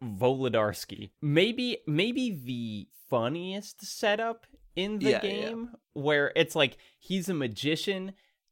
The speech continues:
Speaker 1: th-, and, and there's this whole, the whole setup is like, um, Travis and Sylvia are going to the show together as, like, it, a-, as, like, a date, and Sylvia holds Travis's hand, and he, like, gets hard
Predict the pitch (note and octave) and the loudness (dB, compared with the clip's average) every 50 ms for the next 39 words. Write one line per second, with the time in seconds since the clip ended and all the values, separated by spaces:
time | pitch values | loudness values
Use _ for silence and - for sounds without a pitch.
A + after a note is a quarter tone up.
0 | _ _ _ - A#2 - C3 G#2+ - - - C#3+ C#3 C3+ C3 A#2+ - - C3 C3+ | _ _ _ -18 -16 -12 -8 -8 -4 2 6 6 6 6 4 2 0 2 4 4
1 | C3 B2 B2 A#2+ A2 - C3 C3 C3+ B2+ - - C3+ - - C#3 D3 E3 E3 D#3+ | 6 4 2 0 0 2 2 2 2 0 0 -4 -4 -4 0 0 2 2 2 0
2 | - - - C#3+ C3 E3 G3 F#3+ - - F3+ D3+ D3 C#3+ C3+ - - - C3+ B2+ | 0 2 2 2 4 4 0 0 0 2 2 4 6 4 4 2 0 -4 -2 -2
3 | A#2 - - A2 G#2 G2+ G2 F#2+ - - _ _ - A2 G#2 G2+ G2 F#2+ F#2 F2+ | -2 -4 -6 -2 0 0 0 -2 -4 -10 _ _ 0 0 2 2 2 0 -4 -6
4 | - _ _ _ _ _ _ - - - D3+ D3 E3+ F3 E3+ - D#3+ C3 A#2 - | -12 _ _ _ _ _ _ -10 -2 2 4 4 4 4 0 -4 -4 -6 -4 -2
5 | C#3 B2+ A#2+ G#2+ C3 A#2+ A#2 A2+ - A2+ A2 G2+ E2+ B2 A2+ A#2 B2 C3+ C#3 C3+ | 0 0 0 0 -2 0 0 0 0 -2 -6 -6 -4 -4 -4 -4 -4 -4 -6 -6
6 | - C#3 A#2+ G2+ G#2 - - - - B2+ A2 G#2 G2+ G2+ G2+ G2 F2+ _ _ _ | -6 -6 -6 -6 -6 -6 -6 -6 -2 0 0 0 0 0 -2 -6 -8 _ _ _
7 | _ _ _ - - B2+ G2+ F2+ - G#2+ G2+ G2 F#2 - - A#1+ - - _ _ | _ _ _ -10 -6 -6 -6 -6 -2 -2 -2 -2 -4 -6 -10 -14 -16 -18 _ _
8 | _ _ _ - B2+ A#2 A2 - - A#2 A2 G2+ F#2+ - - _ _ - A#2+ A#2+ | _ _ _ 0 2 2 2 0 -4 -2 -2 -2 -4 -4 -10 _ _ -4 -4 -4
9 | - - F2+ F2+ F2 G2+ - - B2 A#2 - C3+ G#2+ A2 G2 F#2 - A2+ G2 F#2 | -4 -2 -4 -2 -2 -2 -2 -2 -2 -2 -2 -4 -6 -6 -6 -4 -2 -2 -2 -2
10 | F2+ - _ - _ - - A#2+ A2 - - C3+ C3 B2+ D3 C3+ A#2+ - B2 B2+ | -6 -14 _ -20 _ -10 -8 -8 -6 -2 -2 -2 0 0 0 0 0 2 2 0
11 | B2+ A#2 - - - B2+ A2 A2+ A#2 A2+ - C#3+ A2+ - - A#2 G#2+ G#2 G#2 G2+ | 0 -2 -4 -6 -2 2 2 2 0 -2 -6 -8 -8 -6 -4 -2 -2 0 -2 -2
12 | G2 - - _ _ _ - C3+ B2+ B2 A2+ A2 G#2+ G2+ F#2 F2+ - - A#2 A2+ | -4 -8 -14 _ _ _ -4 -2 0 0 2 0 0 -2 -4 -6 -4 -4 -4 -4
13 | - - A2+ A2 G#2+ G#2+ G#2+ G#2+ G#2+ - B2+ | -4 -4 -2 0 0 0 0 -2 -4 -6 -8